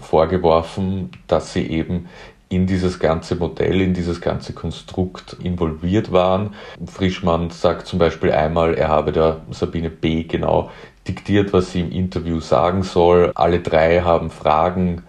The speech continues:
angehängt, unter Anführungszeichen, an Umfragen, die B durchgeführt hat. Und die W K S D A geht eben davon aus, dass sie sehr stark involviert waren in den Aufbau und die Umsetzung dieser Konstruktion.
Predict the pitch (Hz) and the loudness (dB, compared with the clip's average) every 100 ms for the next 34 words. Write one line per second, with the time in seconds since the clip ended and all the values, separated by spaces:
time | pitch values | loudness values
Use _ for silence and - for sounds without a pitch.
0 | - 78 92 95 90 90 95 - 92 92 | -6 -2 0 2 2 4 2 -2 -6 0
1 | - 85 82 87 - 82 82 76 76 - | 2 2 0 -2 0 0 0 -2 -6 -2
2 | 120 127 104 104 98 92 85 87 87 92 | -2 2 2 2 0 -2 0 -2 0 -2
3 | 90 - 90 - 90 85 78 80 - - | -2 -4 -6 -2 -2 0 -2 -2 -4 -16
4 | - - 78 82 80 90 71 76 - - | -8 -8 -4 -2 0 2 2 2 -2 0
5 | 50 - 85 - 80 76 73 73 - 52 | 0 0 -2 -2 -2 -4 -4 -4 0 0
6 | 78 - - - - - - - 82 71 | 0 -6 -18 -20 -20 -8 -6 -6 -2 0
7 | 73 - 80 76 - 78 82 78 82 87 | -2 0 0 0 -8 -6 -4 -4 0 0
8 | 87 80 82 80 - 82 80 - 80 - | 2 2 2 -2 -6 -4 -2 2 0 0
9 | - 80 80 80 - 87 90 85 73 - | 0 2 2 -2 -6 -4 -2 0 -2 -2
10 | 76 76 71 - - - _ _ - 92 | -6 -6 -10 -18 -20 -20 _ _ -2 -2
11 | 90 80 78 78 - - 80 - 90 - | 2 4 2 -2 -8 -6 -6 -6 -8 -6
12 | - 60 | -6 -6